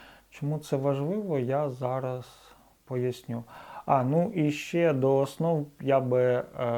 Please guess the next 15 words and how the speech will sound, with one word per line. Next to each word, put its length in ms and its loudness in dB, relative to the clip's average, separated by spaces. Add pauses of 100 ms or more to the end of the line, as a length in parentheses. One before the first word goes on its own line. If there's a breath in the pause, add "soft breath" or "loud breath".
(160)
відніс 460 -2
би, 340 0 (320)
м, 420 -2 (480 loud breath)
топологію 800 2
простору, 1300 0 (240)
м, 220 -4 (380)
але 340 2 (280)
це 560 2 (240)
питання 580 2
дискусійне, 880 2
ну, 420 -2 (640 loud breath)
най 260 -2
буде 320 0
так. 340 -8 (1500 loud breath)
З 640 0